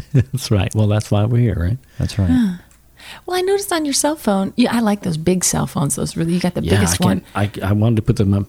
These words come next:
Speaker 1: in my pocket, but I gotta wear it around my neck like this.
Speaker 3: Uh, that's really neat. Um,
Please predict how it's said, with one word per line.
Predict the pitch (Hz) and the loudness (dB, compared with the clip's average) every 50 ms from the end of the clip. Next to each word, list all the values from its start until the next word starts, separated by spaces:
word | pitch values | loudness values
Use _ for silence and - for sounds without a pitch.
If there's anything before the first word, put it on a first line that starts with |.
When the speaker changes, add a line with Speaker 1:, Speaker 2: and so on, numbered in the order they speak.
| - | -2
Speaker 1:
in | - 107 98 | -2 0 0
my | 95 95 | 0 0
pocket, | - - 120 117 - - 90 - - | 0 0 -2 0 0 -2 -4 -2 -2
but | - - | -2 0
I | 98 | 2
gotta | 98 95 98 | 2 2 2
wear | 98 98 98 | 2 2 2
it | 95 95 | 2 2
around | 98 95 95 98 | 2 2 2 2
my | 98 92 | 2 2
neck | 92 92 98 - - - | 2 2 0 -2 -2 -4
like | 104 - - | -4 -4 -2
this. | - 113 117 - - - - | -4 -4 -4 -6 -8 -2 0
Speaker 3:
Uh, | 254 | 0
that's | 302 320 330 339 370 370 - - | 2 2 2 2 0 0 0 0
really | 240 277 359 440 381 262 180 | 0 2 2 4 4 4 4
neat. | 190 226 311 349 262 - - - - - - - - - - - - - _ | 4 2 4 2 0 0 -2 -8 -14 -20 -20 -20 -20 -20 -20 -20 -20 -4 _
Um, | 247 254 247 233 220 208 | 2 2 4 4 2 0